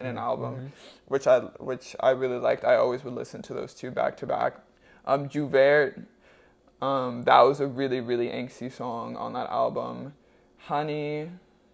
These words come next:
Speaker 1: San Marcos, which is really sad, and San Marcos is where, you know, the band was, was formed, and it's,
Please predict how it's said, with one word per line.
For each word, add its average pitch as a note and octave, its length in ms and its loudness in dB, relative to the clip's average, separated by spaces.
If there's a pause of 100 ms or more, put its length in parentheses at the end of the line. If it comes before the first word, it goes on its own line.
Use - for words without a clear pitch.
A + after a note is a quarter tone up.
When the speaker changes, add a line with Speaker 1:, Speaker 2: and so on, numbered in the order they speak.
(140)
Speaker 1:
San C#3 380 -6
Marcos, B2+ 720 -2
which C3 180 -8
is B2 120 -10
really B2+ 240 -2
sad, A2+ 540 -2
and A2+ 320 -10
San - 280 -10
Marcos A#2+ 440 -6
is B2+ 300 -14
where, A#2+ 440 -6 (520)
you B2 80 -10
know, B2 120 -2
the A#2 120 -6
band B2 260 -6
was, B2 240 -10 (120)
was B2+ 220 -8
formed, A#2 720 -8 (140)
and C3 100 -8
it's, A#2 180 -10